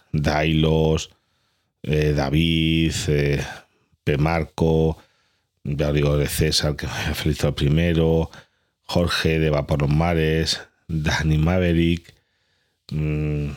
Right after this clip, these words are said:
Joparunlague, también, bueno, no sé, pues, yo qué sé, un cariño, Salva, Acogat, eh, que es camionero,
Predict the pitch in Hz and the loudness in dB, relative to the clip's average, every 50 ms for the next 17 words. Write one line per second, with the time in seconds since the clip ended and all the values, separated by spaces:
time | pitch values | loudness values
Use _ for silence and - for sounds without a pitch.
0 | - _ _ - - - _ _ _ _ _ _ _ _ _ _ _ _ _ _ | -14 _ _ -20 -20 -20 _ _ _ _ _ _ _ _ _ _ _ _ _ _
1 | - - 87 80 73 - _ _ _ _ _ _ _ _ - - 80 78 78 76 | -4 0 0 0 0 -2 _ _ _ _ _ _ _ _ -4 -2 0 0 2 2
2 | 76 78 80 80 78 78 78 78 76 76 76 76 73 73 73 73 73 73 76 76 | 2 2 2 4 4 4 2 2 2 2 2 2 2 2 2 2 2 2 2 2
3 | 76 78 80 85 101 113 110 101 98 95 104 - _ _ _ - - - - - | 2 2 2 2 2 2 2 0 0 -2 -2 -6 _ _ _ -16 -14 -12 -12 -12
4 | - - - - - 78 82 87 95 98 95 95 92 95 98 - - _ _ _ | -12 -8 -4 -2 -2 0 2 2 2 2 2 2 0 0 -2 -4 -10 _ _ _
5 | _ _ _ _ _ _ _ _ - - 80 69 - 65 65 - - 69 67 65 | _ _ _ _ _ _ _ _ -2 -2 -2 -2 -2 -6 -8 -4 -2 -2 0 0
6 | 65 65 - - - - 73 65 64 - - - - _ _ _ - 76 73 - | -2 -4 -6 -8 -4 -2 -2 -2 -2 -4 -6 -8 -12 _ _ _ -6 -4 -2 0
7 | 78 71 71 71 71 73 73 76 76 76 76 76 76 73 - - - 80 82 85 | 0 0 0 2 2 2 2 2 2 2 2 2 0 0 0 0 0 2 2 2
8 | 80 80 78 78 80 80 - _ _ _ _ _ _ _ _ _ _ _ _ _ | 2 2 2 2 0 -2 -6 _ _ _ _ _ _ _ _ _ _ _ _ _
9 | _ _ _ _ _ _ _ _ _ - - - - 82 78 71 - - - - | _ _ _ _ _ _ _ _ _ -18 -16 -10 -6 -6 -4 -2 -2 -2 0 0
10 | 92 90 85 80 80 - - - _ _ _ _ _ _ _ _ _ _ _ _ | 0 2 2 0 0 -2 -6 -20 _ _ _ _ _ _ _ _ _ _ _ _
11 | _ _ _ _ - 78 80 80 78 78 78 78 78 76 73 73 71 69 67 - | _ _ _ _ -4 -2 0 2 2 2 2 2 2 2 2 0 0 -2 -2 -6
12 | - _ - - 80 - - - 135 135 143 95 92 82 82 - | -10 _ -8 -8 -8 -4 -2 0 0 2 2 2 2 0 -2 -4